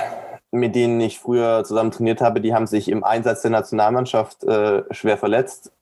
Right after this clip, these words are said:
bei, äh, Wettkämpfen und also haben nie irgendwas vom Verband bekommen, geschweige denn die ganzen medizinischen Kosten, die da dran hingen, ähm, eigene Untersuchungen, M R Ts, Ärzte, O P vielleicht,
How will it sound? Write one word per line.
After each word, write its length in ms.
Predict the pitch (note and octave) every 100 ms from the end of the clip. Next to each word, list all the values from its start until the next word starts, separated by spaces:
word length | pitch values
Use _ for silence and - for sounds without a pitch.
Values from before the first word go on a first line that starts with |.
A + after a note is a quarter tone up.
| _
bei, 360 | A2+ A2+ A2+
äh, 400 | G2 A2 G#2+ G#2
Wettkämpfen 640 | G2+ A2+ - A#2 - A2+ A2
und 280 | G#2+ G2+ - - _ - - _ -
also 520 | - G#3 G3+ G3 F#3+ - _ - - _ _ F#4+ - - _ -
haben 300 | A#2 B2 C3
nie 240 | D#3 E3
irgendwas 720 | - C#3+ C3 C3 A2+ B2 A#2+
vom 180 | - A2+
Verband 360 | A#2 G#2+ G#2+ -
bekommen, 460 | - - C3+ A2
geschweige 440 | F#2+ - A2 A#2 A#2+
denn 220 | A2+ A2+ -
die 160 | - A2+
ganzen 320 | A2 - B2+
medizinischen 560 | A#2+ A2 - C#3+ C3 A#2+
Kosten, 300 | A#2+ A#2 A#2+
die 60 |
da 160 | A2 A2
dran 200 | A2 B2+
hingen, 320 | A#2 G#2+ G2+
ähm, 300 | - F#2+ F#2+ -
eigene 300 | A2 A#2 A2
Untersuchungen, 540 | G#2+ G#2 B2 A#2 G#2+
M 120 | G2+
R 120 | G#2+
Ts, 460 | - A#2 A#2 A2+ -
Ärzte, 760 | - G#2+ G#2 - A2 G#2 G2+ -
O 100 | G#2+
P 260 | A2+ A2+
vielleicht, 600 | A#2 A2 G#2+ A2 G#2+ -